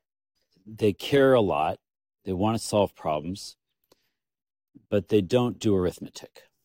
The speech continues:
So what that means is, look at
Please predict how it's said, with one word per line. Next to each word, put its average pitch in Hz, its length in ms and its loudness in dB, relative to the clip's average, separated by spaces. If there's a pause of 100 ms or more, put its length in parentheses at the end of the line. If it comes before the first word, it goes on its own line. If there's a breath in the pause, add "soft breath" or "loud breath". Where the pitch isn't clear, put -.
(1200)
So - 240 0
what 117 140 4
that 120 200 4
means 98 380 2
is, 85 460 -4 (1700)
look 120 260 0
at 131 180 4